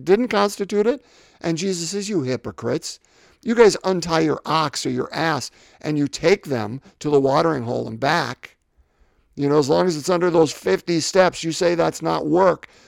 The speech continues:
But here, I'm merely laying my hands on someone. And you call that work?" That, that they pick and choose. What was really the issue going on here? And it's pointed to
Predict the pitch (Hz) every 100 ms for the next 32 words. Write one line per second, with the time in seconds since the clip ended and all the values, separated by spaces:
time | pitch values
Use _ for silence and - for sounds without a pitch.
0 | - 180 165 220 185 180 208 208 185 175
1 | 170 165 175 180 180 170 156 147 156 170
2 | 185 190 143 135 120 - 127 117 110 113
3 | - - 131 _ _ _ _ _ _ _
4 | - 135 131 - 160 139 - 101 120 233
5 | - - _ _ _ _ _ _ _ _
6 | _ _ _ _ _ _ _ _ _ _
7 | _ - 147 - - 143 - 131 - 226
8 | 220 170 151 151 104 - _ - 214 269
9 | 175 151 156 151 143 127 120 117 123 113
10 | 113 110 110 107 95 - - _ _ _
11 | _ _ - 143 123 - - 233 220 135
12 | 107 - 120 113 117